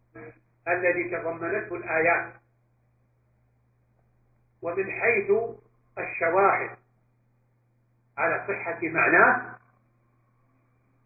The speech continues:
يستشهد به. والعلماء رحمهم الله كثيرا ما يتساهلون في مثل هذه،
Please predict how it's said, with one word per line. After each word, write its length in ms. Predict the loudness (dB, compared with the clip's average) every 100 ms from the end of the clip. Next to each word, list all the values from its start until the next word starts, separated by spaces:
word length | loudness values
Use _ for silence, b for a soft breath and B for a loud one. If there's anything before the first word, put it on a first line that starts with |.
| _ 0
يستشهد 600 | 4 6 8 8 10 10
به. 400 | 10 6 0 -10 -20 _ _ _ _ _ _ _ _ _ _ _ _ _ _ _ _ _ _ _ _ _ _ _ _ _ _ _
والعلماء 720 | 8 10 10 10 10 8 6
رحمهم 560 | 4 0 -2 -2 0 0
الله 540 | 4 6 6 4 -4 -4
كثيرا 420 | 0 4 8 8
ما 160 | 8 8
يتساهلون 800 | 8 6 6 6 8 10 10 8
في 60 | 6
مثل 300 | 8 6 4
هذه، 760 | 6 6 8 6 6 2 -4